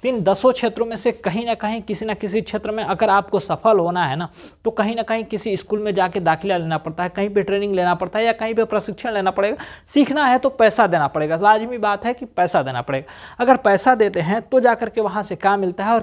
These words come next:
किस तरह मिलता है, हम इसके बारे में बात कर देते हैं। सबसे पहले जब पैसा देते हैं या किसी चीज़ में सीखने के लिए जाते हैं तो सबसे पहले वहाँ पे भरना होता है, फॉर्म फिल करानी होती है, रजिस्ट्रेशन, रजिस्ट्रेशन के बाद देनी होती है फीस, फीस के बाद मिलती है ट्रेनिंग,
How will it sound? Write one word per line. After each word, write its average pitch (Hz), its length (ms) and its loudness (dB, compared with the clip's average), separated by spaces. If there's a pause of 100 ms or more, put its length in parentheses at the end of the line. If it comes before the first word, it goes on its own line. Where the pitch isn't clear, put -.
किस - 160 -6
तरह 226 120 0
मिलता 170 280 -4
है, - 120 -18
हम 208 180 -2
इसके 202 200 0
बारे 170 200 4
में 208 140 -6
बात 143 220 4
कर 123 120 -2
देते 127 220 -8
हैं। 143 100 -10 (340)
सबसे 277 220 2
पहले 262 240 4
जब 262 200 0
पैसा 202 320 2
देते 214 220 0
हैं 233 120 -2
या 247 100 -2
किसी - 260 -6
चीज़ 220 260 -10
में 220 100 -8
सीखने 208 360 -6
के 220 100 -6
लिए 220 100 4
जाते 185 260 0
हैं 208 140 0
तो 220 80 -8
सबसे - 280 -4
पहले 226 220 0
वहाँ 196 200 4
पे 208 100 -2
भरना 185 260 0
होता 196 200 2
है, 190 120 -2
फॉर्म 190 260 2
फिल 190 160 2
करानी 180 320 0
होती 190 180 0
है, 190 60 2
रजिस्ट्रेशन, 175 440 -2
रजिस्ट्रेशन 196 460 -4
के 190 100 -8
बाद 185 140 0
देनी 175 200 -4
होती 185 200 -2
है 180 60 2
फीस, 247 320 -4 (360)
फीस 254 180 2
के 240 80 2
बाद 226 200 2
मिलती 208 260 -2
है 214 120 4
ट्रेनिंग, 214 320 2